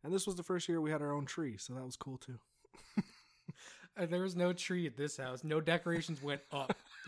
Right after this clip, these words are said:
Speaker 1: <laughs>
Speaker 2: which was nice, frankly.
Speaker 1: I guess, you know, it was our first year married, so we were like, "You know what? <laughs> Maybe we should." <laughs>
Speaker 2: Why the hell not, even if we're not gonna be here?
Speaker 1: <laughs> Yeah, maybe we should.
Speaker 2: It's 'cause me, the prag-,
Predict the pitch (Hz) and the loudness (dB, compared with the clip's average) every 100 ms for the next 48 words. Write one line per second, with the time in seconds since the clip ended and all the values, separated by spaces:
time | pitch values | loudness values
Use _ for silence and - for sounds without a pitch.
0 | - - - - - - - - - _ | -10 -12 -14 -6 -6 -6 -20 -12 -12 _
1 | - 147 156 135 151 151 135 - - - | -8 -6 -4 -4 2 2 2 -2 -4 -4
2 | 127 120 135 131 - _ _ _ _ - | -4 -4 -8 -10 -12 _ _ _ _ -16
3 | - - - - 170 196 262 - - 214 | -14 -12 -14 -6 0 4 4 4 -6 -16
4 | _ - 170 160 151 160 160 156 185 170 | _ 4 8 10 10 8 8 8 8 8
5 | - 151 135 139 135 127 - 139 139 139 | 8 6 6 6 4 2 2 4 4 4
6 | - 196 208 196 196 214 _ - - - | 6 8 8 8 6 2 _ -8 -8 2
7 | 160 202 262 254 - 170 196 - - - | 6 6 6 2 6 8 8 6 0 0
8 | - - - - - - - 220 - - | -20 2 6 6 2 -2 0 0 -2 -20
9 | - - 147 170 175 190 180 175 185 151 | -20 -4 2 2 4 2 4 2 2 0
10 | 151 156 156 151 147 160 143 131 147 147 | -2 -2 -2 0 0 0 -2 -2 -2 -4
11 | 131 113 _ - 151 - 175 175 202 214 | -6 -10 _ -6 -6 -4 -6 -2 0 2
12 | 165 170 196 220 - 202 208 175 _ - | 2 2 2 2 4 4 4 2 _ -6
13 | 196 - - 180 - 185 220 202 160 - | -4 -6 -2 -2 0 2 4 4 0 2
14 | 170 170 | 2 2